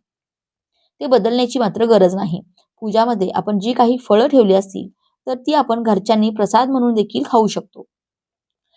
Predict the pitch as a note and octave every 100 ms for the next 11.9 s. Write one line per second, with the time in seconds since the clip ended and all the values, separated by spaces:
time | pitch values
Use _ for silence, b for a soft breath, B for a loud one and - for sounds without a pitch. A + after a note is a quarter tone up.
0 | B B A3 B3 D4 - A#3 G#3+ A#3 A#3+
1 | F#3+ F#3+ F#3+ G#3+ B3+ A#3+ A3+ G3+ G3+ G#3+
2 | A3 F3+ F#3+ A3 A3 G#3+ F#3 _ _ _
3 | - B3+ G3+ F#3+ A#3+ A#3+ G3+ G3 G#3 F#3
4 | G3 F#3+ G3 G#3 C4 B3+ F3 - _ _
5 | _ A#3 A#3+ - G#3 G#3+ F#3 G3 G3 F#3
6 | F#3 F#3 C#4 C#4 B3 G#3+ E3+ _ _ _
7 | _ B3+ G#3+ G#3 - - C#4 C#4 G3 F3+
8 | G3 _ - _ _ _ _ _ _ _
9 | C#4 F4 C#4+ A#3+ B3 F#3 - _ _ _
10 | _ G#3+ G#3+ D#4 D#4 G#3 A3 A3 G#3+ A3
11 | G#3+ B3 G#3 G3 B3+ C#4 C#4 G3 -